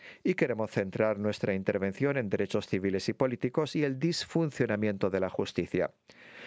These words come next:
Pedimos que las autoridades velen por la protección de los derechos humanos y libertades fundamentales en su territorio, por el control democrático de su aparato de seguridad,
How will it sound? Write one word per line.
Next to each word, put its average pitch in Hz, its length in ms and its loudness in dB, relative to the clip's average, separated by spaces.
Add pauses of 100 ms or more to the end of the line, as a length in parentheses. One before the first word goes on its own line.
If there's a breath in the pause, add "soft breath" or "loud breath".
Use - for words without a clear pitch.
(220 loud breath)
Pedimos 147 460 4
que 104 120 0
las 95 200 -2
autoridades 107 680 0
velen 98 280 0
por 104 120 0
la 101 120 0
protección 101 500 0
de 107 100 0
los 95 140 0
derechos 92 360 -2
humanos 135 460 0
y 104 60 2
libertades 95 540 0
fundamentales 123 680 -2
en 113 60 -2
su 107 160 -4
territorio, 101 640 0 (1000 loud breath)
por 107 160 8
el 98 120 0
control 95 420 2
democrático 95 840 0
de 98 200 0
su - 140 -2
aparato 95 400 0
de 92 100 -2
seguridad, 113 540 0